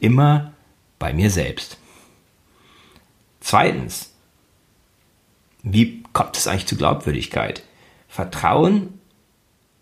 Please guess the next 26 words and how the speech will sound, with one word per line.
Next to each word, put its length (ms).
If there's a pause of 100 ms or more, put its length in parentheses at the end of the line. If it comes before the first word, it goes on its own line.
(260)
basiert 580
auf 180
Glaubwürdigkeit 800
und 160
die 120
Summe 580 (540)
aus 220
Kompetenz 640
und 240
Ethik, 540 (420)
Ethik 560
macht 340
uns 220
glaubwürdig, 680
macht 260
mich, 260
macht 260
dich 180
glaubwürdig. 600 (1120)
Zwischen 420
zwei 260
Menschen, 460
das 160
ist 140
das 160
Dritte, 480